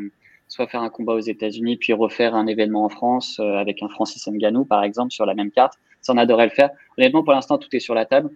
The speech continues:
Rien n'a été décidé encore. Mais, euh, mais on va continuer à développer sa noto en France, notamment au travers d'un public qui le connaît pas. On a des projets sur, euh, je parlais de l'émission YouTube, tu vois, l'idée, c'est de, c'est de, de, de, de faire des émissions avec des personnalités autres que le monde du sport.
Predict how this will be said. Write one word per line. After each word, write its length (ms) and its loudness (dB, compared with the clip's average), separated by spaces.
Rien 140 -6
n'a 80 -4
été 160 -4
décidé 400 -6
encore. 380 0
Mais, 280 2
euh, 360 4
mais 80 -4
on 60 -2
va 100 2
continuer 360 0
à 80 8
développer 380 -2
sa 140 -8
noto 260 -8
en 80 -8
France, 400 -6
notamment 360 2
au 20 0
travers 200 0
d'un 80 -2
public 280 -12
qui 100 -8
le 80 -6
connaît 240 -4
pas. 300 -2
On 60 -12
a 80 -8
des 100 -8
projets 380 -4
sur, 300 -6
euh, 100 -4
je 80 -12
parlais 180 4
de 60 2
l'émission 320 0
YouTube, 420 0
tu 120 -12
vois, 120 4
l'idée, 220 0
c'est 180 -4
de, 280 -4
c'est 180 -10
de, 140 -6
de, 180 -4
de, 120 -6
de 140 -6
faire 200 4
des 160 0
émissions 340 -4
avec 240 0
des 140 -2
personnalités 640 -4
autres 220 -2
que 80 -4
le 60 -2
monde 200 -6
du 140 -18
sport. 400 0